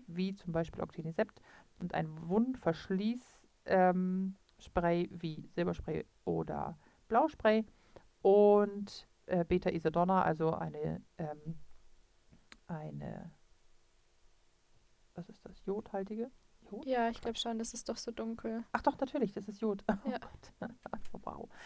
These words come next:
Speaker 1: Okay, und, ähm, das jodhaltige Beta-Isadonna, äh, das gibt's als Salbe, das gibt es als, äh, äh, Tinktur.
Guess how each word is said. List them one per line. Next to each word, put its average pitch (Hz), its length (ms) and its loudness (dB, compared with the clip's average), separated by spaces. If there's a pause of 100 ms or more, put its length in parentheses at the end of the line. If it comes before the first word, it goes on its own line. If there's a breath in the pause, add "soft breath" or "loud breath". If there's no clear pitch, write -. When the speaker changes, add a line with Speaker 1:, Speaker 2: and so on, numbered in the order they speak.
(220 loud breath)
Speaker 1:
Okay, 202 200 0 (280 loud breath)
und, 208 260 2 (120)
ähm, 190 540 2 (160)
das 196 220 -2
jodhaltige 196 560 2
Beta-Isadonna, 185 800 2 (380 soft breath)
äh, - 80 -6
das 180 140 -2
gibt's - 180 -10
als 165 180 2
Salbe, 190 320 10
das 180 180 0
gibt - 200 -4
es 175 140 -6 (100)
als, 156 680 0
äh, 175 80 0 (400)
äh, 151 60 -4
Tinktur. 202 640 2